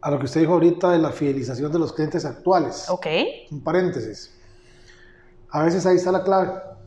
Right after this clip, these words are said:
Speaker 1: Trabajar con lo que tenemos. Tenerlos contentos, ofrecer algo que sea recurrente, un servicio que yo pueda ofrecer mes a mes.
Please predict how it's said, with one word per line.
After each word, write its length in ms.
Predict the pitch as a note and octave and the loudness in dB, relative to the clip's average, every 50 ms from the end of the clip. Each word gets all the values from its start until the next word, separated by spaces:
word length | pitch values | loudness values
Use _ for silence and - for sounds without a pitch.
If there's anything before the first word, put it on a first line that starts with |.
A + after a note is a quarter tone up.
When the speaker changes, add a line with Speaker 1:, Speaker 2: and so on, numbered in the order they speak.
| - - _ - - - - - - - - - - - - - - - - - - | -20 -20 _ -20 -20 -20 -20 -20 -20 -20 -20 -20 -20 -20 -20 -20 -20 -20 -16 -8 -6
Speaker 1:
Trabajar 260 | D3+ C3+ C3+ D#3+ D#3+ | -4 -2 0 0 2
con 120 | G3 F#3+ | 2 2
lo 80 | F#3+ D#3 | 2 2
que 80 | - | 0
tenemos. 540 | - - D3+ F3+ G3+ F#3+ C3+ B2 - - - - - - - - - - - - - - - _ _ - - - - - | -2 -2 0 0 0 -2 -2 -6 -10 -14 -18 -20 -20 -20 -20 -20 -20 -20 -20 -20 -20 -20 -20 _ _ -20 -20 -20 -20 -12
Tenerlos 320 | - D3+ C#3+ D#3 E3+ F#3 F3 | -8 -6 -2 0 0 0 0
contentos, 800 | - F3 D3+ C#3+ G#3 G#3 G#3 G3+ - - G3 F#3 - - - - - | 0 -2 0 4 4 4 4 4 2 0 0 -2 -2 -4 -10 -12 -10
ofrecer 380 | D3 B2+ D3 D3 A#2+ D3+ D#3+ E3+ | -8 -4 -4 -2 2 2 2 4
algo 260 | F3 F3+ F3+ F#3 E3 | 4 4 2 2 2
que 100 | - D#3 | 0 0
sea 140 | A#2 E3+ E3+ | 2 2 2
recurrente, 640 | E3 F#3 F3+ F3+ E3 D3+ F3+ G3 G3+ G3+ F3+ G3 F#3 | 2 2 0 0 0 2 2 2 2 0 0 0 -2
un 80 | E3 D3+ | -2 0
servicio 300 | F3 E3+ E3+ F#3 E3+ E3+ | 0 0 2 2 2 2
que 100 | E3 D#3 | 0 0
yo 140 | D#3+ D#3+ - | -2 -2 0
pueda 160 | F3 F3+ F#3 | 0 0 0
ofrecer 300 | E3 D#3 D3+ C3+ E3+ E3+ | 0 0 -2 -2 0 0
mes 240 | F3 F3 F3+ - - | 0 0 -2 -2 -2
a 80 | E3+ | -2
mes. 500 | E3 F#3+ G#3 G3+ - - - - - - | -2 -2 -2 -4 -6 -8 -14 -18 -20 -20